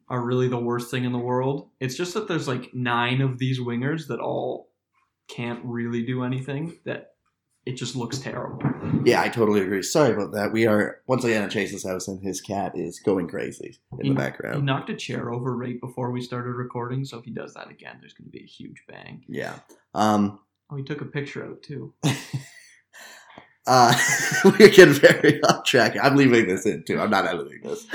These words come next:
Speaker 2: Um,
Speaker 1: It's too much work.
Speaker 2: yeah, for Edmonton, I mean, like,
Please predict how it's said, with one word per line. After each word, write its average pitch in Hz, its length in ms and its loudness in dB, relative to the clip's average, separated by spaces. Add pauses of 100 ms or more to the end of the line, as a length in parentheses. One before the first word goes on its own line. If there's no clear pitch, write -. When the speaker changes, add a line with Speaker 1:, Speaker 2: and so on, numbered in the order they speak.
(340)
Speaker 2:
Um, 135 260 8
Speaker 1:
It's - 380 -8
too - 80 -14
much - 240 -18
work. - 220 -14 (100)
Speaker 2:
yeah, 143 440 6 (240)
for 208 140 8
Edmonton, 196 340 6
I 196 60 2
mean, 202 160 6
like, 196 260 2